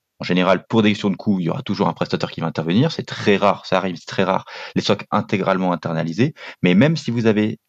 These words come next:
de la prestation externe, gardez toujours une partie de ressources techniques en interne. C'est vraiment important. Troisième petit conseil,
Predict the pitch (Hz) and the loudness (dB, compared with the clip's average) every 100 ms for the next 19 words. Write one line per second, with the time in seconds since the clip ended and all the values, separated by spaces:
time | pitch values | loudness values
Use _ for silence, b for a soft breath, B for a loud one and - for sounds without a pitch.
0 | - 92 - 90 87 - 85 - 101 117 | -8 -6 -6 -6 -8 -4 -6 -2 -2 -2
1 | - _ _ - 101 104 104 104 113 123 | -4 _ _ -6 0 2 2 -2 0 2
2 | 120 104 90 - - 113 113 - 107 98 | 2 0 -2 -2 -2 0 2 0 -2 -6
3 | - - _ - - 110 - 87 - - | -8 -16 _ -2 0 0 0 -4 -6 -10
4 | _ _ _ _ _ _ - - - - | _ _ _ _ _ _ -14 -14 -8 -2
5 | 92 98 87 - - - _ _ _ _ | 0 2 0 -2 -10 -20 _ _ _ _
6 | _ _ _ _ _ _ _ _ _ _ | _ _ _ _ _ _ _ _ _ _
7 | _ _ _ _ B B B - 120 123 | _ _ _ _ B B B 0 4 4
8 | 117 113 113 104 117 123 - | 2 0 0 2 4 4 2